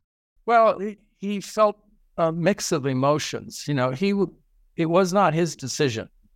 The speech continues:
That was, you know, the president's decision. It was Harry Truman's decision and the war secretary, Henry Stimson. But, you know, Oppenheimer knew what was gonna happen.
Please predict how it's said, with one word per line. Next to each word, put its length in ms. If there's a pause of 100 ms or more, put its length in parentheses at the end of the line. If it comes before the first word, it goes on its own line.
(160)
That 200
was, 480
you 100
know, 120
the 120
president's 600
decision. 540
It 60
was 140
Harry 260
Truman's 500
decision 800
and 220
the 120
war 240
secretary, 1080 (120)
Henry 280
Stimson. 760 (560)
But, 340
you 140
know, 400 (400)
Oppenheimer 580
knew 600 (280)
what 200
was 180
gonna 260
happen. 480